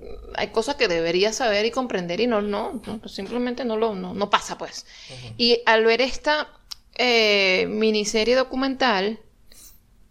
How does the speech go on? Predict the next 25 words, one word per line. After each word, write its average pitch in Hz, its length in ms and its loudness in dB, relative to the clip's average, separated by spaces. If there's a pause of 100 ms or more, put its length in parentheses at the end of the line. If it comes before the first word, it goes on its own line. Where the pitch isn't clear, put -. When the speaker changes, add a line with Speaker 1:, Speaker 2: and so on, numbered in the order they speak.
(380)
Speaker 1:
coño, 196 600 0 (240)
comprendí 190 440 0
un 190 80 -4
montón 240 320 0
de 277 100 2
vainas 247 680 0 (460)
y 262 520 2 (640)
te 240 140 6
lo 214 100 2
explican, 226 580 -2
o - 120 -12 (100)
sea, 226 160 0
me 208 360 -2
parece 220 320 2
que 339 100 0
te 277 100 0
lo 214 60 2
explican 233 380 -2
de - 20 -
una 311 80 -2
manera 247 260 0
que 269 120 -6
tú 247 100 -4
dices, 233 240 -6 (180)
coño, 202 380 2